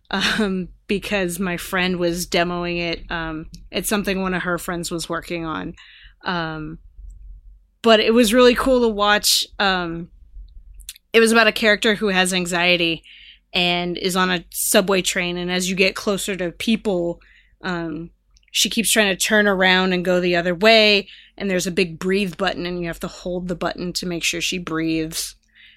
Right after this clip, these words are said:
And then you can let go, and then she'll get a little closer to the people. And it's very, it, it looked interesting. It was a very quick mock-up of, like, what the game is gonna be like.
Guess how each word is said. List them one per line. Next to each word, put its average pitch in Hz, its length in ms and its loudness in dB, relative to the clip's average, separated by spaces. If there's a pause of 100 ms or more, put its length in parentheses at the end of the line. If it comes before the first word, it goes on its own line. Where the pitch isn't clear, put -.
And 175 140 -4
then 170 80 -2
you 165 80 -4
can 180 160 -6
let 170 160 -2
go, 170 120 -2
and 165 120 -2
then 165 100 -2
she'll 170 160 -4
get 165 140 -4
a 165 80 -4
little 165 180 -4
closer 165 440 -6
to 160 60 -10
the 165 120 -12
people. 160 460 -6
And 180 140 -6
it's 170 160 -4
very, 214 400 6
it, - 220 -6 (420)
it 233 220 2
looked 240 240 6
interesting. 190 560 0
It 170 80 -4
was 185 160 -2
a 190 80 2
very 190 840 4 (560)
quick - 320 0
mock-up 180 600 -2
of, 175 180 -8
like, 170 260 -4 (100)
what 180 300 -4
the 190 100 -2
game 170 240 -4
is 160 120 -6
gonna 165 220 -4
be 160 160 -6
like. 175 440 -2